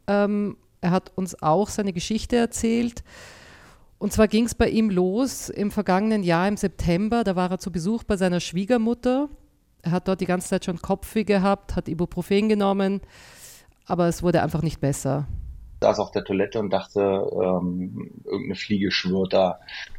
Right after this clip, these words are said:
Speaker 2: rum und hab die aber gar nicht greifen können. Und irgendwann hab ich begriffen, dass das ein, äh, schwarzer Faden im, im Sichtfeld, ähm, des Auges ist und war da natürlich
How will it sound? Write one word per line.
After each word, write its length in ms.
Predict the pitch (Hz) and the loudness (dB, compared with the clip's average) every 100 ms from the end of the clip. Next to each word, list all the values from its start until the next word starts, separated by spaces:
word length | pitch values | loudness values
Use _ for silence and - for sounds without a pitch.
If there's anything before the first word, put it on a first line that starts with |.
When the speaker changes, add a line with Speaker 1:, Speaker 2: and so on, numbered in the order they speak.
| - - - | -16 -14 0
Speaker 2:
rum 240 | 104 139 | 4 6
und 160 | 117 98 | 4 2
hab 140 | 107 | 0
die 120 | - 107 | 6 8
aber 160 | 101 | 10
gar 140 | 98 101 | 10 8
nicht 180 | 98 | 4
greifen 440 | 101 98 104 - 123 | 4 6 6 4 0
können. 260 | 110 98 | 2 2
Und 140 | 95 92 | 2 0
irgendwann 340 | 92 98 101 | 0 0 0
hab 80 | 95 | 0
ich 140 | 95 | -4
begriffen, 440 | 95 107 101 123 110 | -6 -4 -4 -2 -4
dass 140 | 95 | -2
das 180 | 98 - | -4 -4
ein, 380 | 98 95 95 - | -4 -4 -6 -10
äh, 600 | 90 92 90 92 101 - | -8 -6 -6 -8 -10 -12
schwarzer 760 | - 87 95 - 95 92 92 - | 2 4 4 4 4 4 0 -6
Faden 640 | - 98 95 104 95 92 | -2 2 4 4 0 -4
im, 520 | - 95 92 92 92 _ - - - - - - _ _ - | -4 -2 -2 -4 -6 _ -20 -20 -20 -20 -20 -20 _ _ -4
im 360 | 98 92 92 87 | 0 2 2 2
Sichtfeld, 760 | 107 - - - 92 90 - - | -2 -2 2 6 8 6 -2 0
ähm, 720 | 90 90 87 85 85 85 78 | 4 4 4 2 -2 -4 -6
des 180 | 90 - | -8 -4
Auges 400 | - 104 98 - | 2 4 2 0
ist 280 | - - - | 0 2 2
und 560 | - 92 92 - 57 | 0 0 0 -2 -6
war 240 | - 85 87 | -2 2 4
da 160 | 90 | 4
natürlich 680 | 87 - 95 95 - - | 2 0 -2 -2 -4 -6